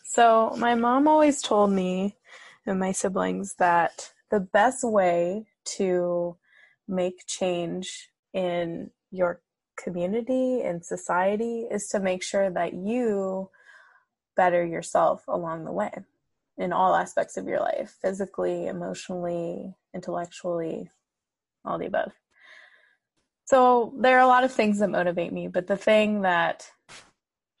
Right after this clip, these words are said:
I think will motivate my lifelong career is my major and all the things that I learned, where I decided what I wanted to do with my life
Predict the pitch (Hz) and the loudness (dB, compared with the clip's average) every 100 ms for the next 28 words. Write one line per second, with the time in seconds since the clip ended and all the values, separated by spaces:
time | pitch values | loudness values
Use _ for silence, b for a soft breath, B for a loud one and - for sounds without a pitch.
0 | _ - - 208 208 185 185 185 185 180 | _ -6 -2 0 0 -2 -2 0 2 2
1 | 175 175 175 170 165 73 - - 175 180 | 0 -2 -4 -4 -4 -8 -10 -6 -4 -4
2 | - 185 175 180 - 175 180 175 - 202 | -4 -4 -4 -6 -8 -4 -2 -2 -2 -4
3 | - _ _ _ 196 185 175 - 190 190 | -10 _ _ _ 0 2 2 -4 -12 -14
4 | - - _ _ _ _ _ _ 233 190 | -16 -18 _ _ _ _ _ _ -10 -6
5 | 185 180 180 180 180 196 202 _ 180 180 | -4 -4 -4 -4 -6 -10 -16 _ -8 -4
6 | 226 208 - 196 196 185 185 185 190 185 | -2 -2 -2 -4 -4 -4 -4 -4 -4 -4
7 | 185 180 190 180 180 175 180 185 - - | -4 -6 -4 -2 -4 -4 -4 -4 -6 -10
8 | - 185 185 185 b b b b 190 185 | -4 0 0 -2 b b b b -2 -2
9 | 185 - 185 185 180 160 202 196 180 175 | -6 0 2 4 2 0 -4 -2 0 0
10 | 175 175 170 160 - - 185 - - - | 0 -2 -2 -4 -6 -12 -18 -10 -8 -8
11 | - - 208 - 190 175 165 156 - 208 | -10 -12 -20 -14 -12 -8 -6 -4 -4 -6
12 | - | -14